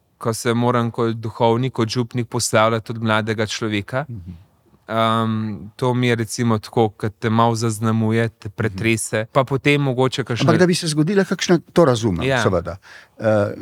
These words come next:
Speaker 2: to so take žalostne stvari
Speaker 1: Ja,
Speaker 2: v življenju,
Speaker 1: ja, ja.
Speaker 2: ki pač so, ne.
Speaker 1: Ja.
Speaker 2: Ampak da bi se zgodila kakšna nepravičnost ali krivica,
Speaker 1: Ja, tudi to se dogaja.
Speaker 2: ki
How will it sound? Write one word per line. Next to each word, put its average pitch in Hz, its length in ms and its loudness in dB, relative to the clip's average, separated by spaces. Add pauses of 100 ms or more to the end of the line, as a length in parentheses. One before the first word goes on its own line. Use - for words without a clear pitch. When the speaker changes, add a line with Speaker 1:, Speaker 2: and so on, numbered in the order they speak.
(120)
Speaker 2:
to - 120 -4
so 131 120 -2
take 113 280 2
žalostne 110 440 4
stvari 101 240 0
Speaker 1:
Ja, 131 120 4
Speaker 2:
v 101 40 2
življenju, 98 440 4
Speaker 1:
ja, 110 140 -4
ja. 101 120 -6 (440)
Speaker 2:
ki - 120 -8
pač 123 200 2
so, - 260 2
ne. 113 100 -6
Speaker 1:
Ja. 113 180 0 (260)
Speaker 2:
Ampak 147 240 2
da 160 120 0
bi 143 120 -2
se 156 140 -6
zgodila 165 360 0
kakšna 190 300 2
nepravičnost 151 1200 2 (140)
ali 131 200 4
krivica, 131 760 2 (340)
Speaker 1:
Ja, - 160 -10
tudi - 240 -4
to 240 160 -4
se - 160 -10
dogaja. 98 460 -2
Speaker 2:
ki - 280 -2